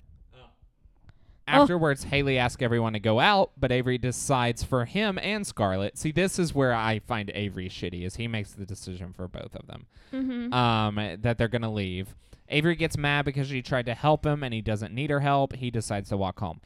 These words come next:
Speaker 2: The way he handled it was garbage. But, like,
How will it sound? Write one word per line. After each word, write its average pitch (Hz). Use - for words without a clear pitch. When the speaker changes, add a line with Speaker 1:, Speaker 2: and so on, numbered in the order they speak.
Speaker 2:
The 143
way 202
he 226
handled 185
it 104
was 131
garbage. 120
But, -
like, 165